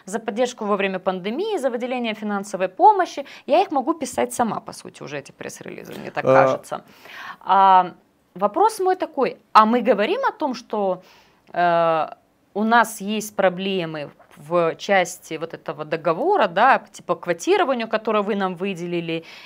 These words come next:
Speaker 1: и мы бы хотели какие-то моменты пересмотреть. Нам нужно вот здесь, если мы говорим о сельском х-, продукции, да, сельскохозяйственной, вот здесь, если можно, нам необходимо увеличение, и это нам поможет.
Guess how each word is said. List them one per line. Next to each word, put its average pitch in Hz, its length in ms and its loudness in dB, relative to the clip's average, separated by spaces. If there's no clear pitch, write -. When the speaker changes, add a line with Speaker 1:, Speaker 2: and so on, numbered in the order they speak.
Speaker 1:
и 220 100 0
мы 269 160 6
бы 403 100 6
хотели 285 460 0
какие-то 254 480 -4
моменты 247 440 -4
пересмотреть. 202 800 -8
Нам 190 140 -6
нужно 208 240 -4
вот 196 160 -4
здесь, 175 380 -8
если - 120 -20
мы 180 100 -6
говорим 180 200 -4
о 170 60 -6
сельском 156 440 -12
х-, - 120 -20
продукции, 156 420 -8
да, 208 140 -2
сельскохозяйственной, 185 800 -4
вот 208 160 4
здесь, 202 360 0
если 190 180 -6
можно, 208 360 0
нам 180 200 -2
необходимо 180 460 -4
увеличение, 208 760 0
и 269 160 2
это 220 240 6
нам 190 180 0
поможет. 185 480 -4